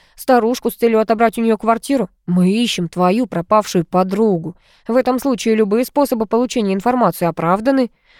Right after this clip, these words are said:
И я не врал, применил практическую хитрость.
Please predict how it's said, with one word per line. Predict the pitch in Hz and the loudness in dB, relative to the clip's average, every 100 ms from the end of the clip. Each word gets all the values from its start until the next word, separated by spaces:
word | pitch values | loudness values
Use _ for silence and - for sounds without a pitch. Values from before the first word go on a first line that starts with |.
| _ _ _ | _ _ _
И | 294 | 0
я | 294 302 494 | 2 2 4
не | 294 | 4
врал, | 170 175 190 202 - _ _ _ | 4 2 2 0 -4 _ _ _
применил | - 269 277 294 277 - - | -4 0 2 2 0 -4 -6
практическую | 302 - 269 302 302 302 | -6 -4 -4 -4 -2 -2
хитрость. | - 185 - 170 - | -2 -4 -4 -8 -10